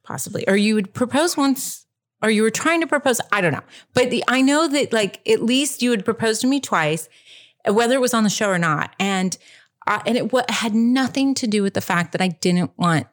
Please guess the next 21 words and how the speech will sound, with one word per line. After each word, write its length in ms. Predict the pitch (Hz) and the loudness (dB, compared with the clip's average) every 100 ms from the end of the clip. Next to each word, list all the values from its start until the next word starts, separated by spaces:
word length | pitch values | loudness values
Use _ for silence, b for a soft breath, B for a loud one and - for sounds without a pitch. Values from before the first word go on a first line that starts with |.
| - | -10
to 480 | - 175 156 151 - - | -2 0 2 0 -4 -6
be 180 | 160 151 | -2 0
with 180 | 147 - | 0 -2
you. 120 | - - _ B B B B - | -6 -8 _ B B B B -2
It 120 | 202 | 0
had 180 | 175 190 | 0 0
to 60 | 196 | 0
do 140 | 202 | 0
with 100 | 196 | 2
my 140 | 175 156 | 2 2
past 600 | - 190 180 180 - - - | 0 -2 -2 -2 -4 -6 -2
and 440 | 160 147 151 151 - - | 2 2 0 -4 -8 -10
some 280 | - 170 160 | -2 2 2
things 300 | - 185 175 | 2 2 2
I 60 | 170 | 0
was 100 | - | -2
holding 280 | 185 170 | 0 2
on 160 | 165 170 | 2 0
to 340 | - 170 165 - | 0 0 0 0
and 240 | 160 156 156 | 0 2 2
my, 360 | 151 147 147 | 0 0 -4